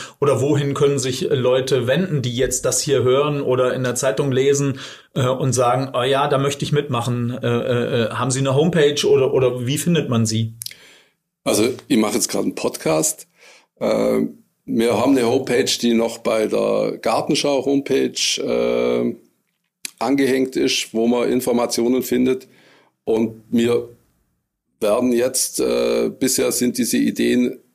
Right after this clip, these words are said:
Speaker 2: unter unseren Mitgliedern veröffentlichen werden. Und heute ist der Startschuss, dass wir das in die Stadt raustragen und dann einfach, äh,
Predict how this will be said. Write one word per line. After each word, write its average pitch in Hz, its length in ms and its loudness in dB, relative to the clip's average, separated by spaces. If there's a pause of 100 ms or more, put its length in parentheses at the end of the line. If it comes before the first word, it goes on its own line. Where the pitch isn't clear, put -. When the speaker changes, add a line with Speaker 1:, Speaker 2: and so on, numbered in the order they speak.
(300)
Speaker 2:
unter 113 320 0
unseren 113 300 0
Mitgliedern 143 480 0
veröffentlichen 123 640 0
werden. 117 380 0
Und - 420 -6
heute 113 220 -2
ist - 100 -2
der 113 80 0
Startschuss, 110 480 -2
dass - 220 -4
wir 110 100 0
das - 300 -4 (500)
in 123 160 2
die 117 100 2
Stadt 117 360 -2
raustragen 139 880 0 (340)
und 120 320 0
dann 117 220 0
einfach, 123 720 -2
äh, 120 520 2